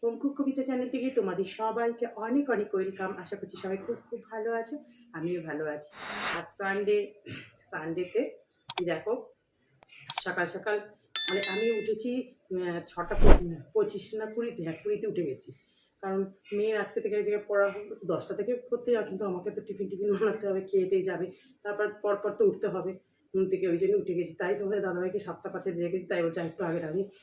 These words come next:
সানডে বলে কথা, সবাই তো আরও দেরিতে ডাকে, ভাবছিলাম বাজার টাজার যাবে তো ভিড় হয়ে যাবে। এখন রোদটা উঠে গেছে কীরকম দেখো, এখন পৌনে আটটার মতো বাজে, কি রোদ।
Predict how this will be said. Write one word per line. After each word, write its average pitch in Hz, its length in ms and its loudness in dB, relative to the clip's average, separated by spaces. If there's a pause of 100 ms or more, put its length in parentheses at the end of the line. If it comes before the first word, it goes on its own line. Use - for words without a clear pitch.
(320)
সানডে 165 380 2
বলে 220 260 2
কথা, 190 400 -2 (340)
সবাই 208 160 0
তো 214 100 2
আরও 202 140 2
দেরিতে 202 320 6
ডাকে, 180 340 -2
ভাবছিলাম 180 480 -2
বাজার 180 300 0
টাজার 208 180 2
যাবে 233 220 0
তো 277 100 -4
ভিড় 185 180 -4
হয়ে 208 120 4
যাবে। 190 140 0
এখন 160 440 -8
রোদটা 196 280 0
উঠে 196 180 2
গেছে 196 220 -6
কীরকম 196 340 0
দেখো, 180 240 -6 (360)
এখন 180 200 -4 (100)
পৌনে 196 160 2
আটটার 185 260 -4
মতো 185 180 -2
বাজে, 165 300 -2
কি 190 200 -2
রোদ। 165 240 0